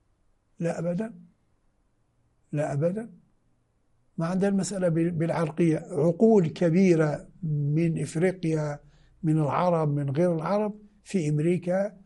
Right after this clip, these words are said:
وصلوا إلى درجة كبيرة جدًا من التفوق العلمي. علماء كبار. إذن المسألة ليست عرقية، المسألة لها ظروف اقتصادية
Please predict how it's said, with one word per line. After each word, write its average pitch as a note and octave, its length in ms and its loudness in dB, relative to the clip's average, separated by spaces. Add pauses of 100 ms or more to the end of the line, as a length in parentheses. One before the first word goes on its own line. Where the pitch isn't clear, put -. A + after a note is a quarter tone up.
(160)
وصلوا E3 460 -2
إلى D#3 160 0
درجة D3+ 380 -2
كبيرة D#3 400 0
جدًا F3 280 0
من A#3 200 -2
التفوق F3 560 -2
العلمي. D#3 440 -2 (360)
علماء D#3 460 2
كبار. G3+ 440 -2 (680)
إذن E3+ 180 0
المسألة F3+ 400 2
ليست A#3+ 300 -4
عرقية، D#3 400 -4
المسألة E3 460 -6
لها F#3 320 -4
ظروف F3 640 0
اقتصادية E3 920 -2